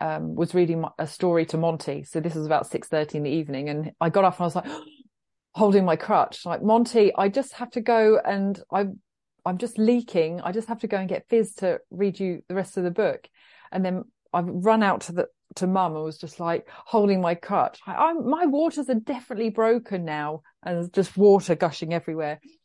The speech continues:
She starts laughing and she went back to the bedroom and then told Monty and said, "Mo-, Mummy's just wet herself, so she just needs to go and clear up, but she'll be back."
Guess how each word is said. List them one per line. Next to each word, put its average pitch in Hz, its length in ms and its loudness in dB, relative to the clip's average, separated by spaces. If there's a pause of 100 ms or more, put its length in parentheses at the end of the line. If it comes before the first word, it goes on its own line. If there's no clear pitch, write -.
(120)
She 226 220 2
starts - 380 -4
laughing 156 360 -2
and 160 80 -6
she 185 120 -2
went 175 200 -4
back - 200 -2
to - 100 -20
the 165 80 -8
bedroom 165 400 -4
and 160 100 -4
then 156 120 -6
told 160 240 -4
Monty 156 400 -4
and 147 160 -4
said, 151 260 -4 (640)
"Mo-, 185 260 0
Mummy's 175 380 2
just - 260 -6
wet 170 180 0
herself, 143 600 -6
so 147 160 -8
she 165 180 -4
just 160 240 -2
needs 160 240 -2
to 180 80 -6
go 185 140 2
and 170 200 0
clear 170 300 0
up, 147 180 -4
but 139 140 -10
she'll 165 160 -12
be 165 140 -2
back." - 420 0